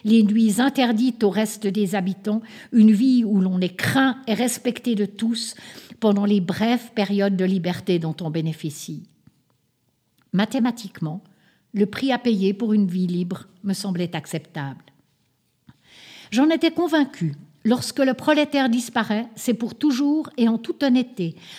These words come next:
après avoir vécu immobile devant la tyrannie patronale, étouffé par l'anonymat et la frustration de ne pas pouvoir sauver son propre destin. Les bandits, eux, étaient pour moi des êtres immortels. À leur mort, ils restaient vivants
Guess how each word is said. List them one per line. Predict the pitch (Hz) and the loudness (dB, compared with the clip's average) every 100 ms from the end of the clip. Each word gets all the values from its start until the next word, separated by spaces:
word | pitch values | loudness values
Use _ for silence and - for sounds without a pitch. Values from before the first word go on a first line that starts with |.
| - | -6
après | 226 233 - | -6 -2 0
avoir | 262 233 240 | 2 2 0
vécu | 214 254 254 269 269 | 0 -2 -2 -4 0
immobile | 294 294 262 190 196 180 | 2 4 2 0 0 0
devant | 190 196 | 0 0
la | 202 | -2
tyrannie | 196 233 220 214 220 | -2 -2 2 4 4
patronale, | 220 254 247 254 214 165 165 170 - - - | 2 -2 -2 0 0 0 -4 -8 -12 -16 -2
étouffé | 269 302 277 294 277 | 0 0 -2 -2 -2
par | 262 | -2
l'anonymat | 226 233 240 233 226 214 175 180 | 0 2 4 4 4 4 0 -2
et | 214 | -2
la | 196 | -2
frustration | 190 - 254 - - 220 - 196 175 - - - | -4 -6 -6 -4 -6 -6 -4 -4 -6 -12 -18 -4
de | 214 | 2
ne | 208 208 | 2 2
pas | - 220 | -2 -2
pouvoir | 208 185 202 | -2 -4 -4
sauver | - 196 185 190 | -4 -4 -2 -2
son | 175 202 | -2 -6
propre | 180 - 202 - | -6 -6 -6 -6
destin. | 185 170 - - 147 - _ _ _ - | -6 -8 -10 -14 -14 -16 _ _ _ -6
Les | 175 | -4
bandits, | 165 190 208 180 208 - _ _ _ - | -2 0 0 -4 -10 -12 _ _ _ -8
eux, | 160 226 - _ _ _ _ | -6 -8 -14 _ _ _ _
étaient | 196 208 | -4 -4
pour | 208 165 | -4 -4
moi | 165 190 | -4 -4
des | 185 160 | -4 -4
êtres | 175 175 - - _ _ _ | -4 -6 -10 -18 _ _ _
immortels. | 262 220 226 - 143 135 165 _ _ _ _ _ - - | 2 2 -2 -12 -12 -12 -18 _ _ _ _ _ -20 -4
À | 226 | 2
leur | 240 220 | 4 4
mort, | 262 302 285 | 4 4 2
ils | 254 | 0
restaient | 226 277 294 - 277 | 2 0 -2 -2 0
vivants | 214 220 180 160 | 2 0 0 -6